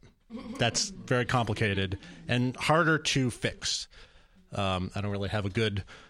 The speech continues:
answer or solution to that other than, you know, it just supporting e-, e-, each other. And yeah, I don't know. Again, like I said, with, um, in seven years with my primary, we've been through every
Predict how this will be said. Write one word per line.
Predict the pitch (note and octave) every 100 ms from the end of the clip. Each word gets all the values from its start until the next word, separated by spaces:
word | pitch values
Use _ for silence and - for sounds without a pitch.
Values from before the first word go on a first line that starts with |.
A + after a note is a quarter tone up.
| _ _ -
answer | - B2+ D3 D3 C#3+
or | C3
solution | C3+ C#3 D3 C#3 C3
to | B2+
that | A2 C3 C3 C3
other | - A#2+ A2
than, | A#2 A2+ A2 A#2 -
you | B2 B2
know, | A2+ A2+
it | A2+
just | C3+ A#2 - - - - - - - _ _ _ _ - -
supporting | - - - C3+ C3+ C3+ C3
e-, | C3 B2+ - B2 -
e-, | C3 C3 C3
each | B2+ B2+
other. | C#3+ B2 C3 C3
And | A#2+ A2 A2 G2+ - - - - - - - - - - -
yeah, | C3+ B2+
I |
don't | B2+
know. | C3 A#2+ -
Again, | C3 D3+
like | C#3+ C3+
I |
said, | C3 D3 B2+
with, | C3+ A#2+ - -
um, | C3 A#2+ A#2
in | A2+ A#2+
seven | - C#3+ C3 C3+
years | C3+ C3+ B2
with | A#2 A#2+
my | B2 A#2 A2+
primary, | - C#3 C3+ B2+ A#2+
we've | A2 A#2 F#2+
been | B2
through | A#2 A#2+ A2+ A2 A2
every | A#2+ A#2+ B2 A#2+ A#2+